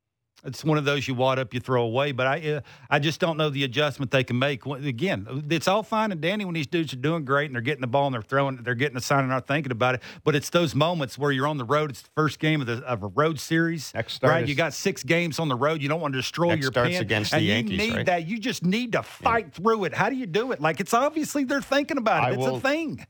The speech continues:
Speaker 2: I, I
Speaker 1: How
Speaker 2: will,
Speaker 1: do they adjust to
Speaker 2: I
Speaker 1: it?
Speaker 2: will say this for Kevin Gausman. He retired thirteen of the last sixteen batters he faced. And I'm gonna give Kevin Gausman credit for this.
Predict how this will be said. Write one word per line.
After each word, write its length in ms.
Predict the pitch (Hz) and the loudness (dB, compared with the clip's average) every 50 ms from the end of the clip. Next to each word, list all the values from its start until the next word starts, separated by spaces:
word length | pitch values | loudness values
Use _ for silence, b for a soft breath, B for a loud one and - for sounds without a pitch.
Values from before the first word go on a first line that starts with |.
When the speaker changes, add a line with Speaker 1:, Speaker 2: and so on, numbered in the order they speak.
| _ _ - | _ _ 0
Speaker 2:
I, 200 | 117 135 135 - - | 2 2 2 2 2
I 140 | - 123 127 | 2 2 4
Speaker 1:
How 100 | 123 226 | 4 2
Speaker 2:
will, 60 | 294 302 | 2 2
Speaker 1:
do 40 | |
they 160 | 285 302 302 311 | 0 0 0 -2
adjust 380 | 269 214 302 285 254 - - | -2 0 0 0 0 0 0
to 80 | 214 180 | 2 2
Speaker 2:
I 40 | - | 2
Speaker 1:
it? 60 | 113 | 2
Speaker 2:
will 120 | 117 120 113 | 0 -2 -2
say 260 | - - 127 127 127 | 0 0 2 2 2
this 500 | 113 113 120 107 92 - - - - - _ | 2 2 0 0 -2 -4 -8 -12 -12 -16 _
for 180 | _ - 107 101 | _ -4 -4 0
Kevin 320 | - 120 113 98 101 104 95 | 2 2 2 2 2 0 2
Gausman. 400 | 107 98 101 98 - 87 82 85 | 2 2 2 0 -2 -4 -2 -2
He 60 | 87 | 0
retired 440 | 87 92 85 - 113 101 95 92 90 | 0 -2 -2 2 2 2 2 2 0
thirteen 420 | - - 113 113 90 - 101 101 | 0 2 2 2 4 2 2 2
of 100 | 101 92 | 2 -2
the 60 | 90 | -2
last 360 | 92 90 92 90 90 87 - - | 0 2 2 2 2 0 -2 -4
sixteen 380 | 98 92 - - 92 87 82 | -6 -6 -4 0 0 0 2
batters 340 | 90 92 95 92 92 87 - | 4 4 2 4 2 -2 -2
he 80 | - 90 | -4 -6
faced. 340 | - - 98 87 78 - | -2 0 2 2 2 0
And 140 | - - 98 | -2 0 2
I'm 120 | 104 104 110 | 2 2 2
gonna 160 | 120 113 107 | 0 0 0
give 200 | 98 104 92 87 | 0 -2 -2 0
Kevin 280 | - 107 92 95 98 | 0 0 2 2 2
Gausman 380 | 92 98 92 90 - - 90 85 | 2 2 0 0 0 -4 -8 -8
credit 300 | - - 98 92 90 - | 0 2 4 4 4 2
for 120 | - - | 0 -4
this. 320 | 82 73 65 60 - - | -2 -2 -2 -2 -4 -8